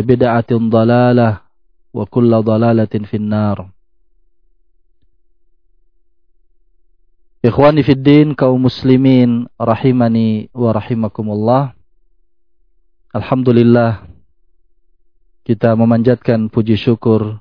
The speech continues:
kepada Allah Subhanahu wa taala atas taufik dan karunia-Nya kita diberikan kemudahan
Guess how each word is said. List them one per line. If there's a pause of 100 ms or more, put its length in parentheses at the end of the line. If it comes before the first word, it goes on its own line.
(120)
kepada
Allah
Subhanahu
wa
taala (1900)
atas
taufik
dan
karunia-Nya (1500)
kita (2500)
diberikan
kemudahan